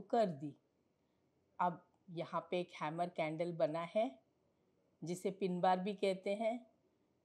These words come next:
अगर चार्ट्स बहुत अच्छे से जानते हो तो इसको यूज़ करके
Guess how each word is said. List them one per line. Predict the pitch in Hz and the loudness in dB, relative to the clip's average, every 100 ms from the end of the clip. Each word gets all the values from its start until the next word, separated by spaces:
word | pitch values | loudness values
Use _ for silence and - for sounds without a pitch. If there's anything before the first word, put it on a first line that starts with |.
| _ _ _ _ _ - | _ _ _ _ _ -2
अगर | 190 196 220 | 2 2 2
चार्ट्स | - 175 170 - | 4 4 2 -6
बहुत | 170 165 | -8 -4
अच्छे | 180 - 190 | -6 -4 -6
से | 202 | -4
जानते | 185 180 170 180 | -2 -2 -2 -4
हो | 185 208 202 | -2 -2 -2
तो | 196 | -4
इसको | 175 - 190 | -4 -4 -2
यूज़ | 185 185 180 | -2 -2 -4
करके | - 180 180 233 | 0 -2 0 0